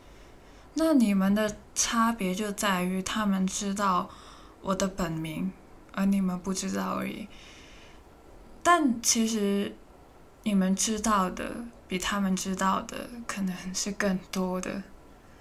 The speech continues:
所以我在这里认识到朋友，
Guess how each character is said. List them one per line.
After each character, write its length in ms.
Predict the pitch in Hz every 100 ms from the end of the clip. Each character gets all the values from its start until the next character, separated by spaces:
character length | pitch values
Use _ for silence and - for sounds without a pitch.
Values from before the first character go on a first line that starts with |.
| - - -
所 180 | - 302
以 80 | 339
我 160 | 233 190
在 160 | 240
这 220 | 233 247
里 200 | 196 185
认 200 | 220 214
识 120 | 208 220
到 240 | 208 190
朋 340 | 190 190 185
友， 260 | 190 76